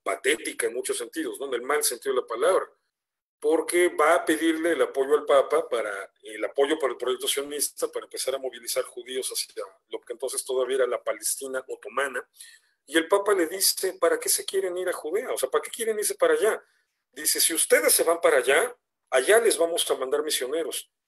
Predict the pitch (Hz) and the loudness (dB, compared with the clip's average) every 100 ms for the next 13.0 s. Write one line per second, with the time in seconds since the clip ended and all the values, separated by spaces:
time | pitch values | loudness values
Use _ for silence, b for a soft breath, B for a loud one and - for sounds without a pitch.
0 | - 139 175 180 160 175 175 151 131 131 | -2 2 2 2 0 -2 0 -2 0 0
1 | 151 143 143 147 143 117 110 - 139 - | 0 0 -4 -6 -6 -6 -6 -8 -6 -4
2 | - 113 - _ _ _ _ _ _ - | -2 -4 -8 _ _ _ _ _ _ -14
3 | - - - _ _ - 151 214 185 117 | -8 -8 -10 _ _ -4 -2 2 2 0
4 | - 165 190 - - _ b b b b | 2 2 2 0 -8 _ b b b b
5 | 123 117 123 - 113 113 123 147 151 147 | -10 -6 -6 -6 -12 -6 0 2 2 0
6 | 147 143 - 127 139 135 139 139 127 120 | -2 -4 -6 -6 -4 -4 -2 -2 -2 0
7 | 135 131 131 110 104 101 113 143 156 120 | -2 0 -4 -4 -8 -8 -6 -4 -4 -6
8 | - _ _ _ 139 135 185 - 110 107 | -10 _ _ _ -10 0 0 2 -2 -4
9 | 123 117 113 123 127 127 - _ _ _ | -8 -6 -6 -6 -4 -6 -8 _ _ _
10 | _ _ 131 123 151 160 170 165 151 135 | _ _ -4 -2 -2 -2 0 0 0 -2
11 | 131 151 165 202 220 208 143 143 156 220 | 0 0 2 2 2 2 0 0 0 2
12 | 226 208 196 - - 160 - 170 - | 4 4 2 2 4 4 6 2 2